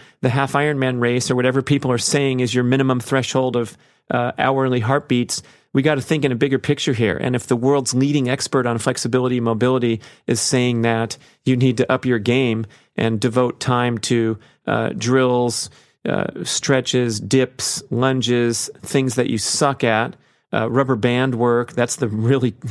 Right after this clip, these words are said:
<laughs> you wanna figure out something that's, uh, gonna give you a good training effect in a short time.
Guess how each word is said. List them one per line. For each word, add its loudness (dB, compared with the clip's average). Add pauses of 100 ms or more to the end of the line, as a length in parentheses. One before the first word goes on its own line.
<laughs> -12
you 4
wanna 2
figure 0
out 0
something 0
that's, -4 (100)
uh, 0
gonna -2
give 0
you 2
a -2
good -2
training 0
effect -2
in 0
a 0
short 0
time. 0